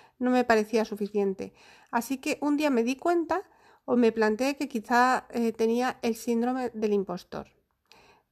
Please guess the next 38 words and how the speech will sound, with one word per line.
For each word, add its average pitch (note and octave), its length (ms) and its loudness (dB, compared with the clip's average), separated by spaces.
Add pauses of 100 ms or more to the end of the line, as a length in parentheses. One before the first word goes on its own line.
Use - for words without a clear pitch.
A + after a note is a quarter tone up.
(120)
Y, A3+ 680 2
bueno, A#3 320 2
como A3 180 4
la G#3 120 6
verdad A3 180 2
es - 60 -8
que F4 100 -10
se - 100 -4
oye E4+ 160 0
mucho, D#4+ 280 -2
pero G3+ 160 0
no A3 100 0
sabía C4+ 260 -4
si C4+ 120 -6
existía, C4 460 -6
estuve A3+ 380 -2
informándome. F#3 880 -2 (420)
Y A#3 100 -2
fue B3 320 0
un C4 160 0
término C4 520 2
acuñado, G#3 840 2
eh, G#3 440 2
por G#3 160 0
dos A3+ 160 -2
psicólogas C#4 640 0 (380)
en A3 260 4
la G#3 100 6
época B3 300 2
de B3 60 4
los, G3 320 -4
la G#3+ 320 0
década C4 320 2
de G#3+ 280 0
los G3+ 140 -2
setenta. F#3 560 -6 (720)
Y, A#3 300 0
curiosamente, F4+ 960 4